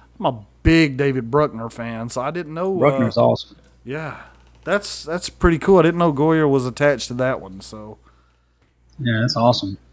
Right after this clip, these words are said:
Speaker 1: Nice.
Speaker 2: Yeah.
Speaker 1: All right. Well, what else have you seen?
Speaker 2: Well, all right. So, um, I guess I've got two more movies. Yeah,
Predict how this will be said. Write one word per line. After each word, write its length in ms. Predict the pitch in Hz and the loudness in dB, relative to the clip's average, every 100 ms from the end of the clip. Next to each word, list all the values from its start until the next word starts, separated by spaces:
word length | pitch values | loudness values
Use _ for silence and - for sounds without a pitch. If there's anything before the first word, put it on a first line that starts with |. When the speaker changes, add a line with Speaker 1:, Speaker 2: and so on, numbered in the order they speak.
| _ _ _ _ _ _ _ _ _ _ | _ _ _ _ _ _ _ _ _ _
Speaker 1:
Nice. 680 | 131 143 131 120 - - - | -10 -8 -6 -8 -8 -8 0
Speaker 2:
Yeah. 120 | 131 | 2
Speaker 1:
All 60 | 185 | 4
right. 280 | 208 277 262 | 2 -2 -6
Well, 120 | 175 | -2
what 180 | 180 214 | 2 2
else 220 | 233 180 | 4 2
have 140 | 160 143 | 0 -2
you 80 | |
seen? 160 | 139 147 170 185 _ _ _ _ _ _ | -2 0 0 -2 _ _ _ _ _ _
Speaker 2:
Well, 100 | 135 170 | 0 2
all 140 | 190 | 4
right. 340 | 175 143 123 - _ | 4 2 0 -6 _
So, 560 | - - 208 202 202 - | -6 0 2 2 0 0
um, 800 | 170 180 180 185 185 185 180 - _ _ _ _ _ _ _ _ _ _ _ _ _ _ _ _ _ | 2 4 4 4 4 2 0 -4 _ _ _ _ _ _ _ _ _ _ _ _ _ _ _ _ _
I 80 | 165 | 0
guess 200 | 202 233 | 0 0
I've 160 | 240 175 | 0 2
got 260 | 190 175 - _ _ _ _ _ _ | 2 2 -2 _ _ _ _ _ _
two 420 | - - 202 196 | -4 2 2 4
more 260 | 180 170 170 | 4 4 4
movies. 480 | 170 170 175 175 156 | 4 2 4 2 2
Yeah, 300 | 151 147 | 2 2